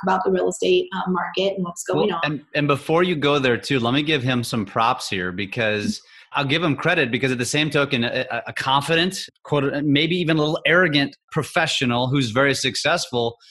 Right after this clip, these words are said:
Speaker 2: A, you show up late, B, you show no interest in him, most of the time are gonna be like, "Screw you. I, I,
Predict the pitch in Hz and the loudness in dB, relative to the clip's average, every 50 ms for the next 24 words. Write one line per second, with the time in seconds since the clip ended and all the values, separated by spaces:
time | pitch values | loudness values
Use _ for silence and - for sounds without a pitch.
0 | - _ _ _ _ _ - 131 147 165 180 190 185 175 160 139 - - - 147 | -20 _ _ _ _ _ -4 -2 0 2 2 4 4 4 2 2 0 0 0 2
1 | 131 127 120 117 110 - 113 107 104 104 107 113 120 127 123 104 87 - - 139 | 4 4 4 2 2 0 -4 -4 -2 -2 -2 -2 -4 -4 -6 -8 -8 -4 -2 0
2 | 160 190 196 170 151 139 127 - - - 156 139 131 127 120 120 127 139 135 156 | 2 2 2 2 2 2 2 2 0 0 2 2 2 2 2 0 0 -2 -2 -4
3 | 135 - - 120 107 101 98 98 98 98 101 104 - _ _ - - - _ _ | -4 -4 -2 -4 -4 -2 -4 -4 -4 -4 -6 -6 -8 _ _ -20 -20 -20 _ _
4 | _ 117 123 131 139 180 247 240 - 240 208 147 143 131 - 131 127 120 117 123 | _ -2 2 4 4 4 4 2 2 0 2 2 2 0 2 2 2 2 2 2
5 | 123 127 123 135 135 127 135 139 135 135 131 135 127 131 - _ _ _ _ - | 2 2 2 2 2 2 2 2 4 4 2 2 0 -2 -10 _ _ _ _ -10
6 | - - - - 254 294 233 233 220 269 240 139 117 123 135 156 202 254 - 117 | -10 -6 -4 -2 0 2 4 4 4 4 4 4 4 4 4 4 4 4 2 2
7 | 131 143 | 2 2